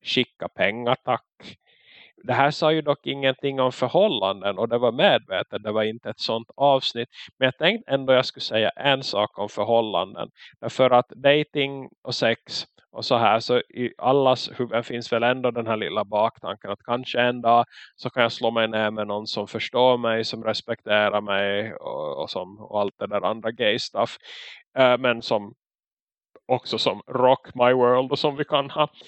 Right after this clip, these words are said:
göra saker tillsammans med på det där fina sättet som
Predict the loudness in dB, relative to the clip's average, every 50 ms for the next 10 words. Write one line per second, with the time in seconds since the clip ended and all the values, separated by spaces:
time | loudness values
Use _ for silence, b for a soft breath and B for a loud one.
0 | B B B B B -14 B B B B B B B B B B B B _ 2
1 | 4 4 6 6 4 2 2 2 2 2 0 -4 -6 -4 -2 0 0 0 0 0
2 | 0 0 -2 -2 -2 -2 -2 -2 -2 -2 -2 -2 -2 -2 -4 -4 -4 -4 B B
3 | B B B B B B -8 -4 -2 -2 -2 -2 -2 -2 0 0 -2 -2 _ -6
4 | -8 -8 -8 -10 -18 B B B -12 -10 -10 -12 -12